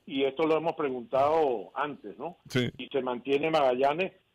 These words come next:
Speaker 1: y después Caracas, Caracas porque está en, es el
Speaker 2: Sí.
Speaker 1: equipo de la capital y tiene,
Speaker 2: Claro.
Speaker 1: digamos, Caracas es el,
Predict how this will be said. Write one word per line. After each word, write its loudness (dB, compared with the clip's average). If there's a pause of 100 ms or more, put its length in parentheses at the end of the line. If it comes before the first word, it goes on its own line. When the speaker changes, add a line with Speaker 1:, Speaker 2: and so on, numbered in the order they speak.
(220)
Speaker 1:
y 0
después 2
Caracas, 2
Caracas -4
porque -6
está -8
en, -8
es -14
el -4
Speaker 2:
Sí. -2
Speaker 1:
equipo -4
de 4
la 4
capital -4
y -10
tiene, -6
Speaker 2:
Claro. -10 (280)
Speaker 1:
digamos, 0
Caracas 2
es 4
el, -4